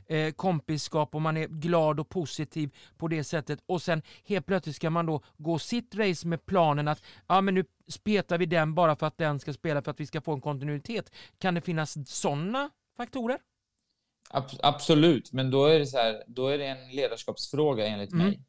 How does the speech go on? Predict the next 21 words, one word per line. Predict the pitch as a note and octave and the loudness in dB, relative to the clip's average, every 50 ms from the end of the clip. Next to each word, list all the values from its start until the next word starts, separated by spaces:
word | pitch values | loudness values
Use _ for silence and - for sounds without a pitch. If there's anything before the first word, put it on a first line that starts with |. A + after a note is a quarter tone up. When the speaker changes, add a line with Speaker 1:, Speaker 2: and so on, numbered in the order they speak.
| _ _ | _ _
Speaker 2:
Då | - C3 | -2 0
måste | C3 D3 C3+ - - | 2 2 0 0 0
man | C3+ C3+ B2+ B2 | 2 2 2 2
vara | A#2+ A#2+ A#2 | 2 0 0
tydlig | - C3 B2 A#2+ A#2+ C3 C3 | 2 0 0 2 2 0 -2
som | B2+ B2 A#2+ | -2 -2 0
ledare | A#2 A2+ A2 A2 B2 A#2+ A2 G#2+ | 2 2 2 4 4 4 6 6
och | G#2 G2 G#2+ A2+ G#2+ | 4 4 2 -2 -4
liksom, | G#2+ A2 - - G#2 G#2 G2 - - _ _ _ _ _ _ _ _ _ _ _ _ - - A2+ - - - - - C#3 C3+ B2+ | -4 -8 -4 -2 -2 -2 -2 -4 -16 _ _ _ _ _ _ _ _ _ _ _ _ -12 -10 -10 -10 -10 -12 -14 -12 -10 -8 -6
du | A2+ A#2 D3 D#3+ D#3+ D#3 | -2 4 6 6 8 8
är | C3 A#2+ A#2+ A#2+ A#2 A2+ G#2 - - _ - - _ _ _ | 8 8 8 8 6 6 4 0 -6 _ -20 -20 _ _ _
en | - B2 A#2+ | 0 2 2
spelare | - - B2 A2+ G#2+ G#2 | 4 6 6 6 6 6
som | - A2+ G#2+ | 4 2 -2
ska | - G#2+ G#2+ G2 F#2+ - _ | 2 2 2 2 0 -8 _
bära | - G#2+ A2+ A#2+ A2+ A2 A#2+ B2+ | -8 2 4 6 8 8 6 6
det | B2 A2 | 4 2
här | G#2+ G#2+ | -2 -4
laget. | G#2 A2+ A#2+ A#2 G2+ - - _ _ - - _ _ _ _ _ - | -4 -2 -2 -2 -4 -8 -16 _ _ -20 -20 _ _ _ _ _ -2
Speaker 1:
Mm. | E3 E3 | -2 -2
Speaker 2:
Typ | E3+ - | -2 -2